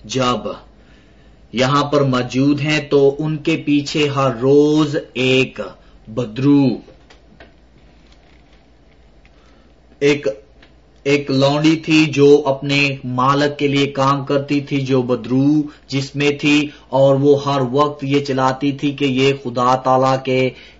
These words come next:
क्या हैं, खादम हैं जो निजात की राह दे, दिखाते हैं। तो पालूस ने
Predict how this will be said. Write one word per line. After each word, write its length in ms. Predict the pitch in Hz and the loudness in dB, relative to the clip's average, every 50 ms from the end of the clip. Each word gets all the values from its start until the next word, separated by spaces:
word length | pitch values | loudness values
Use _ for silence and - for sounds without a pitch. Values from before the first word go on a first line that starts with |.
| _ - | _ -4
क्या 180 | 135 131 131 | -2 0 0
हैं, 320 | 135 135 139 135 135 135 - | 0 0 0 -2 -4 -4 -4
खादम 420 | - 127 123 127 123 131 135 135 | -2 0 0 0 2 0 0 0
हैं 220 | 127 135 131 127 | 0 -2 -2 -2
जो 120 | 117 131 127 | -2 -4 -4
निजात 540 | 123 123 110 117 123 120 127 127 127 - - | -4 -4 -4 -4 -2 0 0 -2 -2 -4 -6
की 100 | 131 123 | -6 -4
राह 200 | 113 123 127 127 | -2 0 0 0
दे, 200 | 123 120 123 120 | 0 -2 -4 -4
दिखाते 800 | 113 107 - - - - 117 107 - - 123 127 131 131 135 127 | -6 -8 -14 -18 -14 -14 -12 -10 -8 -4 -4 -4 -4 -2 -4 -4
हैं। 440 | 127 123 117 113 107 92 82 - - - - - - - - - - - | -4 -4 -4 -6 -6 -6 -8 -12 -18 -20 -20 -20 -20 -20 -20 -18 -4 0
तो 100 | 143 131 | 0 0
पालूस 580 | - - 135 131 127 131 147 156 165 156 - 160 | 2 2 2 2 2 4 4 4 2 0 -2 -4
ने 360 | 156 151 151 151 143 131 | -4 -4 -2 -4 -4 -8